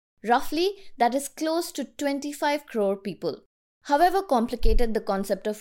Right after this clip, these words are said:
herd immunity may sound, there is actually some easy science behind it. To understand it, read Amit Shandilya's article titled Herd Immunity, Should India Let Coronavirus Move Freely?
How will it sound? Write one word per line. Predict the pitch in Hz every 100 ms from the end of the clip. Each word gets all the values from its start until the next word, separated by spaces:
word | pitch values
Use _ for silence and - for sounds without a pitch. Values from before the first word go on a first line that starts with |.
| -
herd | 262 277
immunity | 247 247 247 247 254
may | 202
sound, | 196 - 302 214 - - -
there | 320 370
is | 339 -
actually | 320 330 - 370 381
some | 247 214 - -
easy | 302 294 311
science | 302 208 202 202
behind | 202 190 160
it. | - - _ _ _ -
To | 269
understand | 294 339 339 277 214
it, | 208 233 -
read | 208 277 262 - 254
Amit | 320 339 -
Shandilya's | 240 220 208 202 208 208 -
article | 233 233 277 294 294
titled | 233 190 196 214 285 - - -
Herd | 285 302 262
Immunity, | 220 208 196 196 - -
Should | - 240 208 -
India | 285 285 302
Let | 277 220 220 -
Coronavirus | 240 262 269 247 240 247 220
Move | 220 214
Freely? | - 254 269 269